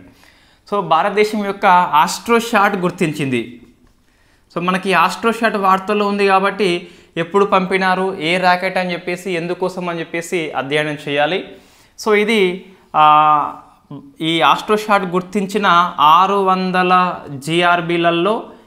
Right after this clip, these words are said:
ఇది ఒకటి. So ఇది సిక్స్ హండ్రెడ్ జీఆర్బీ అని చెప్పేసి పిలుస్తాం. జీఆర్బీ లెవెన్,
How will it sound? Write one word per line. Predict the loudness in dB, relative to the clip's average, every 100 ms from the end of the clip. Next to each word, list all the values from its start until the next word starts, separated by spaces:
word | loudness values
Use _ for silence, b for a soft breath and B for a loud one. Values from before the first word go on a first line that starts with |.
| B -6
ఇది | 0 2
ఒకటి. | 2 0 0 -2 -4 -10 -8
So | -6 -4
ఇది | -6
సిక్స్ | -8 -10 -10 -2
హండ్రెడ్ | -2 -2 -4 -4 -4 -4 -6 -10
జీఆర్బీ | -8 -2 -2 -2 -4
అని | -6 -8
చెప్పేసి | -8 -10 -8 -8 -8
పిలుస్తాం. | -8 -10 -10 -12 -14 -12
జీఆర్బీ | -6 -4 -4 -4 -8 -10 -18 _ _
లెవెన్, | -6 -4 -4